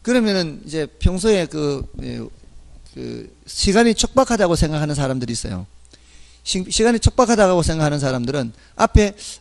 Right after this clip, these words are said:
웬만하면 이게 답이 아닌가 하고 체크하고 이제 뒤는 보지도 않고 가버리는 거죠. <laughs> 그러니까 이게,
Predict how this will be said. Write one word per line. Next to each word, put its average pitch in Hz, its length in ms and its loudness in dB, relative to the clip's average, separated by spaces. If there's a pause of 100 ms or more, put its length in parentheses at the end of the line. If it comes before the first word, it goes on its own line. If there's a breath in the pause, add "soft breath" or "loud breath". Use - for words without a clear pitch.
웬만하면 185 680 -4 (400)
이게 185 140 -4
답이 202 380 -2
아닌가 190 280 0
하고 156 120 0
체크하고 165 340 0
이제 131 180 -6
뒤는 202 260 0
보지도 208 260 4
않고 170 160 -2
가버리는 143 340 0
거죠. 104 240 -6 (200)
<laughs> - 1200 -10
그러니까 214 220 0
이게, 196 240 2